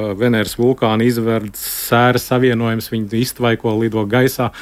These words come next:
kondensējās, krīt lejā, līdz lejai nenokrīt, tā kā iztvaiko, viņš tur pārāk karsts, bet, nu, tur kaut kas tāds interesants notiek. Ā, no otras puses, manuprāt, interesantākā vieta īstenībā nevis planēta, bet pavadonis Titāns, Saturna pavadonis, ja, jo viņam arī ir bieza atmosfēra, biezāk nekā uz Zemes, pusotru reizi.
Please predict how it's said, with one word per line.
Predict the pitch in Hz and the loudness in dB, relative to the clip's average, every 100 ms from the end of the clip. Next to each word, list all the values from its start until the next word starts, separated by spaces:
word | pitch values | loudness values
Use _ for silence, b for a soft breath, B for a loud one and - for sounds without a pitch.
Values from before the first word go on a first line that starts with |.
| B B B | B B B
kondensējās, | 127 131 131 120 - 120 120 113 - | 2 4 4 2 2 2 2 -2 -2
krīt | 123 104 | -4 -2
lejā, | 127 135 120 | 0 0 0
līdz | 107 117 113 | 0 0 0
lejai | 143 131 107 113 | 0 2 2 2
nenokrīt, | 165 151 - 135 - | 2 0 0 0 -2
tā | |
kā | - 110 | -4 -2
iztvaiko, | 143 - 143 131 131 117 | -2 0 -2 0 -2 -2
viņš | 117 - | -4 -8
tur | - - | -10 -6
pārāk | 117 110 - | -4 -4 -2
karsts, | 131 127 110 | -4 -4 -6
bet, | 104 120 | -4 -4
nu, | |
tur | - - | -2 -2
kaut | 117 - | -2 -2
kas | - | -2
tāds | 117 - | -2 0
interesants | 123 - 98 - | -2 -2 -6 -6
notiek. | 98 87 - B B B B B B | -6 -8 -18 B B B B B B
Ā, | - 113 110 | -2 2 4
no | 123 | 6
otras | 185 - | 4 2
puses, | 147 - 143 | -2 -2 -4
manuprāt, | 135 127 151 139 110 | -2 0 2 0 0
interesantākā | 147 165 131 107 101 110 | 0 0 0 0 0 0
vieta | 113 139 - 117 | 2 2 0 -2
īstenībā | 123 120 104 104 | 0 0 0 0
nevis | 107 - | -2 0
planēta, | 135 143 107 98 | 2 4 2 0
bet | - | 0
pavadonis | 131 123 107 104 - | 2 2 2 -2 0
Titāns, | 127 131 101 92 | 0 0 0 -4
Saturna | - 107 104 92 | -4 -6 -4 -4
pavadonis, | 104 98 92 95 - | -4 -4 -6 -8 -8
ja, | 107 107 | -6 -2
jo | 110 | 0
viņam | 101 104 | 0 2
arī | 110 | 2
ir | 95 | 2
bieza | 120 110 98 113 | 4 2 2 -2
atmosfēra, | 156 156 123 | -2 -2 0
biezāk | 117 104 80 | 2 0 -2
nekā | - 98 | -4 -4
uz | 92 | -4
Zemes, | 120 156 - | -2 -4 -6
pusotru | - 113 117 | -6 -4 -2
reizi. | 123 151 | -2 -2